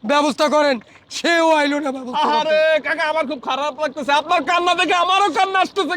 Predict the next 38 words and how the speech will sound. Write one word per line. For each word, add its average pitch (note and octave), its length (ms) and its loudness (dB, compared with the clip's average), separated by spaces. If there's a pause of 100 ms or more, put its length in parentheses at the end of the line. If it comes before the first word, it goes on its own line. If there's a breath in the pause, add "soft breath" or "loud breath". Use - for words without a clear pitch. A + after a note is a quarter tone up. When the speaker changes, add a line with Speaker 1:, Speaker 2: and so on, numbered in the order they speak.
Speaker 2:
কাকা। E4 220 0 (400)
ও - 20 4 (100)
কাকা, F4 160 0 (100)
উঠেন, F#4+ 280 0
উঠেন G4+ 180 2 (100)
কাকা, F#4 220 4 (340)
শুনেন G4+ 300 2
না, F4 80 2 (380)
একটু C4+ 200 -6
কথা D#4+ 240 0
বলি, F4 200 2 (280)
এদিকে F#4 260 2
আসেন। B3+ 180 0 (220)
Speaker 1:
ও - 0 - (220)
কাকা, C#4 220 0 (120)
কি D4+ 80 -4 (120)
কইবেন C#4+ 240 -2
Speaker 2:
খাওয়ার D#4 200 2
Speaker 1:
আপনি? D4 80 -2
Speaker 2:
জন্য F4+ 120 -2 (100)
মাছ E4+ 180 0
ধরতে D#4+ 280 -4
আসছেন? D4 260 0 (280)
Speaker 1:
হ - 40 -2 (280)
বাবা। G3+ 220 0
Speaker 2:
কোনো D#4 180 -2
মাছ E4 200 0
পান E4+ 120 0 (100)
নাই? C4 120 0 (260)
Speaker 1:
না, C4 120 2 (320)
দেখছি। C#4 280 0
Speaker 2:
এখন B3+ 100 -2
সব D#4+ 160 0
শাকার D#4+ 300 -4
মাছ? C#4 140 0 (180)
Speaker 1:
সব C#4 240 2 (100)
শাকার A#3 340 0
মাছ। F3 160 -6